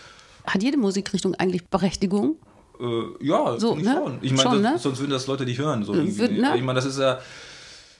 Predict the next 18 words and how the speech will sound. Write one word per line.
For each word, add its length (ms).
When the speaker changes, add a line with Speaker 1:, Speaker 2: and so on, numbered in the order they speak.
Speaker 2:
ich 160
weiß 140
jetzt, 120
wie 60
das 200
kommt, 180
dass 100
man 120
dann, 100
dass 140
sich 100
das 200
antut 360
die 180
ganze 240
Zeit 300
irgendwie, 400
aber, 960